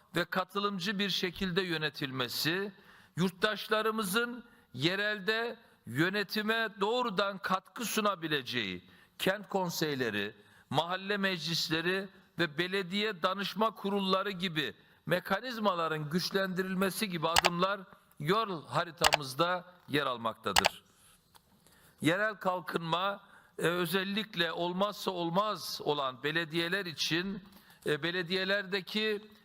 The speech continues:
birlikte işbirliği mekanizmalarının ve çalışma modellerinin geliştirilmesi de yol haritamızın önemli bir parçasıdır. Benim İstanbul modeli olarak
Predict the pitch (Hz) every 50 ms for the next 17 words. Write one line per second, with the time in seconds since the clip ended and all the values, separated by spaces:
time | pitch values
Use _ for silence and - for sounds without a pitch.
0 | _ - - 175 185 185 202 202 - - 202 - 208 208 226 233 214 - - -
1 | 208 196 190 185 190 180 170 185 180 - 185 185 196 220 208 196 190 190 175 165
2 | 156 143 139 131 139 151 165 156 143 165 180 185 185 170 165 - - - - -
3 | - - 180 180 196 196 175 - 180 226 240 233 233 220 190 170 190 185 175 170
4 | 170 170 170 160 156 156 151 139 139 165 175 185 170 - - 180 175 175 170 175
5 | 180 170 - - 214 185 170 165 175 185 180 - - - _ - - _ - -
6 | 139 156 185 214 220 208 185 151 151 156 151 143 - - 143 139 139 139 127 123
7 | 156 185 202 208 202 190 - - - - _ - - 196 196 196 185 170 156 151
8 | 147 131 156 180 202 185 175 170 - - - 139 127 120 - - 127 110 - -
9 | - 95 101 104 95 - - - _ - - - _ _ _ _ _ _ _ _
10 | _ _ _ - - 175 196 214 226 226 220 220 220 214 - - - _ _ _
11 | _ - 185 170 - - - - 247 262 262 269 254 202 202 202 202 196 185 185
12 | 175 165 190 196 214 220 214 196 190 170 151 135 117